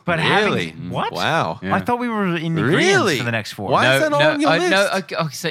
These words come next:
Speaker 3: the only thing controversial about my list is there's gonna be movies that you have on yours that aren't on mine.
Speaker 2: Is the reason why that o-, isn't on your list because you didn't expect great anything decent?
Speaker 3: No, I thought it would be shit.
Speaker 2: And,
Speaker 3: it,
Speaker 2: and it
Speaker 3: and
Speaker 2: delivered
Speaker 3: it,
Speaker 2: shitness.
Speaker 3: it was, it was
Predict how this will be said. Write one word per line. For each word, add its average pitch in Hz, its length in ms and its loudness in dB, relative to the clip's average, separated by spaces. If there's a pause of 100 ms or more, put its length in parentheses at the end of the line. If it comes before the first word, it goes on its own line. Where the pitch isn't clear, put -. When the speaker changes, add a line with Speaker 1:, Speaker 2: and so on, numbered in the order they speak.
Speaker 3:
the 156 220 -2
only 196 160 0
thing 165 160 -4
controversial 131 480 0
about 113 80 0
my 107 160 2
list 101 200 -4
is 98 120 -6
there's 95 180 -4
gonna 101 120 -2
be 92 80 -2
movies 90 400 -2
that 85 200 -10
you 90 300 -4
have 85 160 -2
on 82 120 -2
yours 78 220 -4
that 85 160 -10
aren't 78 320 -8
on 73 140 -12
mine. - 340 -16 (560)
Speaker 2:
Is 143 200 -6
the 165 80 -4
reason 196 360 -4
why 185 140 0
that 151 160 0
o-, 135 240 -2
isn't 135 240 -6
on 123 180 -4
your 117 120 -2
list 113 260 -4
because 113 200 -14
you 101 120 -10
didn't 110 160 -8
expect 104 520 -10
great 95 360 -6
anything 95 540 -6
decent? 131 500 -8 (200)
Speaker 3:
No, 156 120 -2
I 117 80 -4
thought 143 160 -2
it - 20 -4
would 123 100 -6
be 107 120 -8
shit. - 520 -6 (120)
Speaker 2:
And, 120 160 -2
Speaker 3:
it, 101 100 -8
Speaker 2:
and 120 160 -4
it 117 40 2
Speaker 3:
and 117 140 2
Speaker 2:
delivered 120 260 2
Speaker 3:
it, 101 80 0
Speaker 2:
shitness. - 180 -2
Speaker 3:
it 120 80 -4
was, 123 360 -2
it 123 180 -2
was 117 360 -6